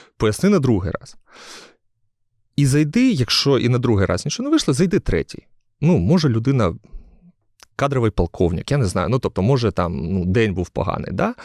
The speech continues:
Але якщо на третій раз по-доброму не вийшло, ти не маєш права більше, е, по-доброму заходити.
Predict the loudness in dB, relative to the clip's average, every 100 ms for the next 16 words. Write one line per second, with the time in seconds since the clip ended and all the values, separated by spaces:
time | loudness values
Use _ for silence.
0 | -20 -20 -20 _ 0 2 2 0 -2 0
1 | -2 -2 -4 -6 -8 -6 -2 0 0 -2
2 | 0 0 0 -2 -4 -6 _ _ 0 2
3 | 2 0 -2 -4 -4 -2 -2 -6 _ _
4 | _ _ 0 0 0 0 0 -2 -4 _
5 | _ -4 0 2 2 2 0 0 0 0
6 | -2 -4 -4 -6 -10